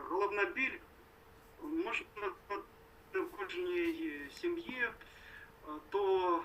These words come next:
е, у кожного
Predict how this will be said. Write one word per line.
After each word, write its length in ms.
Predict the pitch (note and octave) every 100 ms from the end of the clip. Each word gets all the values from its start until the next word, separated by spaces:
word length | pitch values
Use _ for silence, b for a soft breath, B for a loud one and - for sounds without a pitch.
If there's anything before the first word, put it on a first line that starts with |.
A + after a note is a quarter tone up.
| -
е, 40 | -
у 1160 | D#3 D#3+ D#3 - F#4 F#4 F4+ F4 F4 E4+ E4+ E4 - A4+
кожного 840 | A#4 - F3+ E3+ E3 D#3 D3+ C#3+